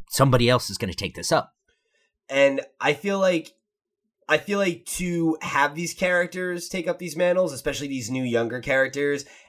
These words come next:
Speaker 2: and not give them enough time to, like, grow into the role in their own way and see how they are their own version of them or whatever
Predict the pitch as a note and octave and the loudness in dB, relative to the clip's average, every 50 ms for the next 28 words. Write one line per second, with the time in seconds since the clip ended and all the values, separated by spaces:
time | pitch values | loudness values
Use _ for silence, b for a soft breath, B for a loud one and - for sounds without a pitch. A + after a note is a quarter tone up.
0 | B B2 B2+ B2+ A#2+ A#2+ B2 B2+ B2 B2+ B2+ B2 - - G#2+ G2 G#2 B2 A#2+ B2+ | B 0 0 2 4 4 6 6 6 4 2 0 -6 -14 -20 -10 -8 -8 -6 -2
1 | B2+ B2 A#2+ A#2+ A#2 A#2+ A#2 A2 - - - - A2 A2 A2+ A#2 A#2+ B2 B2+ B2 | 0 0 0 2 0 0 0 -2 -4 -8 -10 -6 -4 -2 0 2 2 0 0 -2
2 | C3 C3 C3 - - - - B2 B2 A#2+ A2 G#2+ G#2+ G2+ G2 - - _ _ _ | -8 -12 -14 -14 -12 -8 -8 -6 -4 -2 -2 -2 -2 -2 -4 -10 -18 _ _ _
3 | A2 G#2 G#2+ C3+ C3 B2 B2 A#2+ A#2 B2 A#2+ A#2 A2+ A2+ A#2 A2 A2+ A2+ A2 A2 | -16 -6 2 4 6 6 6 4 0 -2 -2 -2 0 2 2 2 2 2 2 0
4 | A2 G#2 G2+ G2+ G#2+ A2+ A2+ A2+ A2+ A#2+ B2 B2 B2 A#2+ A#2+ A#2+ A2+ G#2 G#2+ G#2+ | 0 0 -2 -2 0 0 0 0 2 4 4 6 6 4 4 2 2 0 -2 -4
5 | G#2 - - A#2 A2+ A2 G#2 G#2+ A2+ A2 G#2+ G#2 G#2 G#2 G2+ G#2 G2+ - b b | -4 -4 -4 -4 -2 -4 -2 0 2 2 2 2 2 2 2 0 -2 -6 b b
6 | b b b - F#2+ F#2+ A2+ A2+ A2+ A2 A2 A2 A2 A2 G#2+ G2+ F#2 F2 G#2+ G#2 | b b b -14 0 4 6 6 6 6 6 4 2 0 -4 -8 -12 -8 -4 -2
7 | G#2+ A2 A2+ A2 A2 A2 G#2+ A2 A2 G2+ A2 A2+ A2 A2 A2+ A#2 A#2 A#2 A2+ A#2 | 0 2 2 2 0 0 -2 -4 -4 -4 -4 -4 -4 -2 -2 0 0 0 -2 -2
8 | A#2+ A#2 - - A#2+ A#2+ A#2+ A#2+ B2 B2 B2 C3 C3+ C#3 C#3 - | -6 -10 -8 -2 0 2 2 4 2 2 2 0 -2 -4 -6 -12